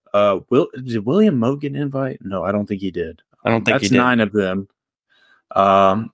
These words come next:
Speaker 1: dang it. Who, who, who am I missing? There's no linebackers.
Speaker 2: Did you say Mims?
Speaker 1: Oh, no, I did not s-, uh, Marius Mims. So who's the eleventh one? Who am I not, who, who did I not name? Hmm.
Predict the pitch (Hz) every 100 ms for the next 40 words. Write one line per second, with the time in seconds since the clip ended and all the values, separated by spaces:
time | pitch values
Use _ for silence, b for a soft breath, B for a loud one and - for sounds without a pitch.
0 | - - 110 - _ _ _ - 123 -
1 | 123 139 - 135 156 120 101 104 - 82
2 | - - _ _ _ _ 101 110 139 131
3 | 113 104 90 85 87 85 - - _ _
4 | _ _ _ _ - 110 123 131 127 131
5 | 135 139 - - _ _ _ _ _ _
6 | - 117 95 98 110 101 143 143 143 -
7 | 120 - - 123 131 151 160 139 120 110
8 | - 135 185 160 151 139 120 101 92 80
9 | 131 160 143 123 95 123 - 143 160 123
10 | 110 110 101 95 87 80 _ _ _ _
11 | _ _ _ _ _ - 117